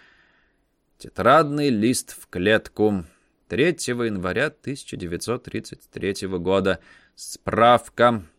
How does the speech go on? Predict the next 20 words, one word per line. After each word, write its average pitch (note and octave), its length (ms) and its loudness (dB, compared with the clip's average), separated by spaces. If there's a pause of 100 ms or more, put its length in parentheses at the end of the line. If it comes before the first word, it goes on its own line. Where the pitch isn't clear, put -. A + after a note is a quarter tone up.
Дана C#3+ 340 2
Якову F#3 400 2
Артемьевичу D#3 680 0
Сергееву C3+ 640 2
в - 60 -6
том, C#3+ 280 0
что - 180 0
он D3 100 2
действительно D#3 720 -2
происходит C3 680 -2
из A2+ 100 -4
бедняцкой A#2 640 -2
крестьянской G2 720 -6
среды B2 360 -4
деревни A#2 480 0
Жуковка F3+ 560 -2
Дмитровского A#2+ 720 -4
района B2+ 400 0
Московской A#2 640 -2
области. E2 540 -6